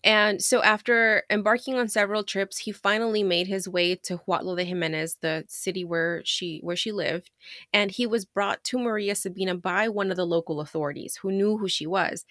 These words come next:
And because she was a law-abiding citizen, when she, he was brought over by this, by these people, she agreed to hold a ceremony for him. But normally, I think that she, she probably wouldn't have. She would have denied him, but because he came with these authority figures and she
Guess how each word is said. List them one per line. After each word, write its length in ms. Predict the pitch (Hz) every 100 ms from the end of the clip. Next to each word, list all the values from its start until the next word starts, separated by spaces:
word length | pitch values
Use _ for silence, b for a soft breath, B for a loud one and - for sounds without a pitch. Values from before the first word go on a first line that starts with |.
| B B -
And 140 | 190
because 280 | 180 190 185
she 300 | - 220 254
was 240 | 233 190
a 100 | 175
law-abiding 600 | 180 165 175 175 165 165
citizen, 560 | - 262 262 190 175 175
when 120 | 165
she, 260 | - 208 170 180
he 120 | 220
was 140 | 180
brought 260 | - 170 160
over 260 | 233 220 175
by 180 | 165
this, 260 | 175 170 - -
by 200 | 180 165
these 160 | 165 -
people, 420 | 175 - 165 165 B B -
she 200 | 214 214
agreed 360 | 170 202 240 240
to 120 | 185
hold 180 | 180 160
a 60 |
ceremony 480 | - 151 147 143 165
for 140 | - 160
him. 260 | 156 - _ _ B B B
But 380 | 180 175 156 - _ -
normally, 580 | 214 202 233 269 185 180
I 40 |
think 260 | 185 185 170
that 100 | 180
she, 260 | - 185 -
she 100 | 196
probably 480 | 190 - 202 185 175
wouldn't 380 | 170 185 285 165
have. 140 | 170
She 100 | -
would 160 | 190 180
have 100 | 175
denied 420 | 170 165 220 -
him, 260 | 170 160 165
but 240 | 196 185 -
because 400 | 175 202 170 170
he 80 |
came 280 | 175 - 190
with 120 | 175
these 160 | 175 165
authority 340 | 156 185 202 196
figures 400 | 170 165 160 160
and 100 | 160
she 240 | 175